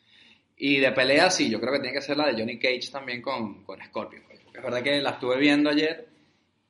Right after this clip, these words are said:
y la, la peli en general, coño, está bien editada, las putas peleas, tiene su planito de detalle de, de,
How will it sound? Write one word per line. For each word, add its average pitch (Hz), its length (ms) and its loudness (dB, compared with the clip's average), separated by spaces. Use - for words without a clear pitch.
y 131 440 -2
la, 120 160 0
la 110 280 -2
peli 131 200 2
en 202 60 0
general, 165 400 0
coño, 147 180 -4
está 113 360 -4
bien 156 200 2
editada, 165 380 -2
las 185 100 -4
putas 175 220 -10
peleas, 147 480 -2
tiene 143 140 -8
su 147 140 -8
planito 123 400 -6
de 127 120 0
detalle 131 300 0
de, 131 160 -4
de, 107 240 -10